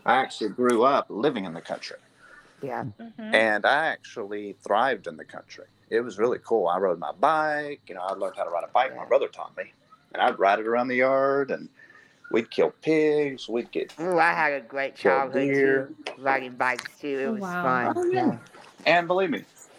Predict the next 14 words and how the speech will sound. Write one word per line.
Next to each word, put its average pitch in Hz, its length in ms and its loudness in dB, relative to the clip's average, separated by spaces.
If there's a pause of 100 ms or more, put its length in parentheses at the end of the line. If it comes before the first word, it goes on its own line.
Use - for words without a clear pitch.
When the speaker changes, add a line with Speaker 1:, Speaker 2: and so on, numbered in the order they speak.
(140)
Speaker 1:
what's 143 220 4
cool 175 220 -2
about 147 300 -2
this 156 180 -6
deal 160 340 0 (1080)
is 113 560 2 (440)
I'm 120 120 2
not 135 200 0
gonna 131 140 -2
be 127 480 -4
officially - 440 -4
on 104 240 0
the 104 80 -2
lease, 98 420 -4